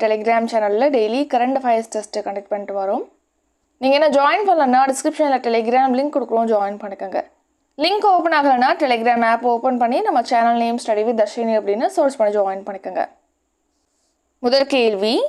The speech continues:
ரெண்டாயிரத்தி இருபத்தி நான்காம் ஆண்டுக்கான பிரதமரின் தேசிய சிறுவர் விருதுகள்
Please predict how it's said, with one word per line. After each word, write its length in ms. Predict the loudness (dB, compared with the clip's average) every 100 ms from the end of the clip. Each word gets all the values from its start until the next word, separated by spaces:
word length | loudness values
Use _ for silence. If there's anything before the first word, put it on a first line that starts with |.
| -6 _ -2
ரெண்டாயிரத்தி 540 | 2 2 2 2 0 0
இருபத்தி 280 | 0 0 0
நான்காம் 480 | 2 2 2 2 2 2
ஆண்டுக்கான 560 | 2 0 0 2 2 2
பிரதமரின் 480 | 2 2 2 2 0 0
தேசிய 380 | 2 0 2 0 2
சிறுவர் 360 | 0 0 0 0
விருதுகள் 420 | 0 -2 0 0